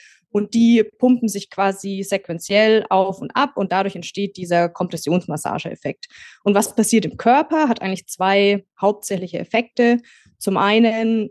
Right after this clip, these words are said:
während vor allem starken, ähm, intensiven Laufeinheiten sammelt sich relativ viel Laktat, andere, oder andere Stoffwechselendprodukte. Und das, also die Reboots unterstützen quasi, das Laktat schneller aus den Beinen wieder rauszubringen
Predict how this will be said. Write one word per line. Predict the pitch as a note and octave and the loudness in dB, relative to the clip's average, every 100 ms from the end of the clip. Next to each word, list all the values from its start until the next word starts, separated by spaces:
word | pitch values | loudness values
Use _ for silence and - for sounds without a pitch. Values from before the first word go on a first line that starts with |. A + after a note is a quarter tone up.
| - | -6
während | F#3 F#3+ F#3+ F3+ | -2 0 -2 -8
vor | _ - | _ 0
allem | F#3+ G3 G3+ F#3+ F#3 F3 - _ | 4 4 2 -2 -6 -10 -18 _
starken, | - - G#3+ A#3 A#3 G#3 G#3 G#3 G#3 G3 - | -14 -2 0 0 -2 -6 -6 -6 -6 -6 -6
ähm, | F#3 F#3 F#3 F3+ F3+ F3 | -2 -2 -2 -2 -4 2
intensiven | A#3+ A#3 G3 F#3 F3 | 2 2 0 -2 0
Laufeinheiten | F#3+ A3 G3 G3 G3+ G3 G3+ | 2 0 -4 -4 -4 -4 -6
sammelt | F3 F3+ F3 | -4 -4 -4
sich | - F3 | -6 -4
relativ | F3 - - | -4 -6 -8
viel | F#3 D#3+ | -4 -4
Laktat, | - - A#3 B3 B3 B3 - - | -6 -4 0 2 2 -2 -10 -8
andere, | F#3+ F#3+ F3+ | -4 -2 -2
oder | - - | -2 0
andere | A3+ G#3+ | 0 -2
Stoffwechselendprodukte. | G#3 G#3+ G#3 G#3 - G#3 G#3 G3+ G#3+ A3 G#3 A3 - - _ _ | -4 -4 -4 -6 -4 -4 -4 -2 -4 0 0 0 -4 -20 _ _
Und | G3 F#3 | -2 2
das, | G3 G3+ - - - | 2 0 -6 -12 -8
also | F3+ | -6
die | E3 E3 C#3+ - | -2 -2 -2 0
Reboots | G#3 A#3 A3 | 2 2 2
unterstützen | F#3 F3 F3 A#3 - F3 | -2 -2 -2 -4 -4 -6
quasi, | F#3 F#3 F3+ F#3 | 0 0 0 -4
das | F3 - | -8 -8
Laktat | E3 E3 - F3+ F3+ - | -6 -8 -2 0 0 0
schneller | - E3+ F3+ E3+ | -4 0 2 0
aus | E3 | -2
den | - D#3+ | -8 -6
Beinen | D#3 E3 D#3+ | -4 -4 -6
wieder | D#3 D3 D3+ - _ | -6 -4 -4 -6 _
rauszubringen | F#3 A#3 C4 - G#3+ - A#3+ A#3 A3+ A#3 A#3+ | 0 0 0 -6 -8 0 2 2 2 -2 -6